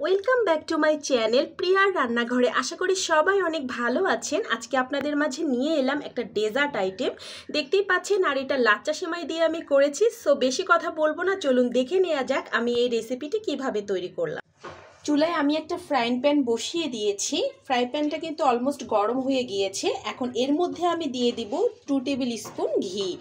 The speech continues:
আর এখানে আমি প্রাণের ঘিটা ব্যবহার করছি। আপনারা যে কোনো homemade ঘি কিংবা অন্য ব্র্যান্ডের ঘিও এখানে ব্যবহার করতে পারেন। So ঘিটা কিন্তু একটু গরম হয়ে আসবে।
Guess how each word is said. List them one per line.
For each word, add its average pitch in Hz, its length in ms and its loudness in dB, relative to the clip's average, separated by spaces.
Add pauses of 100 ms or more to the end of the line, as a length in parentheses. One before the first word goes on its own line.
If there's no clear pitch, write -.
(280)
আর 208 200 0
এখানে 269 320 -4
আমি 320 140 -6
প্রাণের 247 480 0
ঘিটা 277 340 -4
ব্যবহার 233 480 0
করছি। 208 360 0
আপনারা 320 280 0
যে 254 200 -2
কোনো 277 260 2
homemade 262 480 2
ঘি 247 200 0
কিংবা 240 380 0
অন্য 240 320 2
ব্র্যান্ডের 247 440 -2
ঘিও 233 320 -4
এখানে 247 360 -2
ব্যবহার 208 400 0
করতে 185 320 -6
পারেন। 175 340 -6 (500)
So 320 120 -2
ঘিটা 285 320 0
কিন্তু 330 260 -2
একটু 349 200 -4
গরম 247 440 4
হয়ে 294 180 -2
আসবে। 208 440 -2